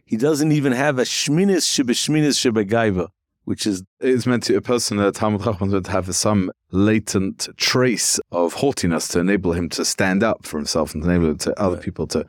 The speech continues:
Speaker 2: he didn't even have that.
Speaker 1: Right. He detected the greatness of Reb Gershon when he was a youngster.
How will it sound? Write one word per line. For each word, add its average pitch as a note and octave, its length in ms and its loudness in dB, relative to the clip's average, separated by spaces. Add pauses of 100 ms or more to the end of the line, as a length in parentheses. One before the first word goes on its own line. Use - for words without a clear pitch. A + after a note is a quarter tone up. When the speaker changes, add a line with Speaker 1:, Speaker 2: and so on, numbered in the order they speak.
(180)
Speaker 2:
he G2+ 80 -2
didn't A2+ 200 2
even G2 140 2
have E2+ 180 0
that. D2 240 -4
Speaker 1:
Right. G#2+ 200 2
He E3+ 120 0
detected D#3+ 640 0
the F#2 80 -4
greatness - 480 -2
of G2 60 2
Reb F#2+ 140 -2
Gershon C3+ 380 0
when F2 160 -4
he F2+ 60 0
was F2 100 -2
a F2+ 60 0
youngster. - 480 -2